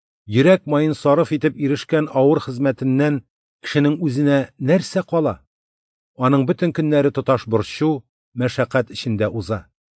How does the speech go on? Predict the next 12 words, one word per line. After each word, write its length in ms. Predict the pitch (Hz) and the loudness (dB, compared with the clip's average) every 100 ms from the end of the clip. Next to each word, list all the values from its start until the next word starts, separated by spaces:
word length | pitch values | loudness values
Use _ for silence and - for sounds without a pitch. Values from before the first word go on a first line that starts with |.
| _ _ _ | _ _ _
Хәтта 320 | 160 - - 180 | -2 0 0 0
төннәрен 600 | - 170 170 165 185 175 | 2 0 4 4 4 4
дә 80 | 165 | 4
аның 320 | 156 160 160 | 4 2 0
йөрәге 320 | 143 143 139 151 | 2 2 2 0
тынгылык 480 | 147 139 127 135 - | 0 0 2 2 0
белми. 540 | 95 123 113 95 85 _ _ _ _ _ _ | -2 0 0 -4 -8 _ _ _ _ _ _
Бу 260 | 110 110 160 | -8 -2 2
да 140 | 135 | 2
фани, 480 | 113 127 113 98 90 _ _ _ - | 0 0 -2 -2 -8 _ _ _ -6
буш 340 | 104 131 - | -2 -2 -2
нәрсә. 460 | 110 104 - 110 | -6 -8 -10 -18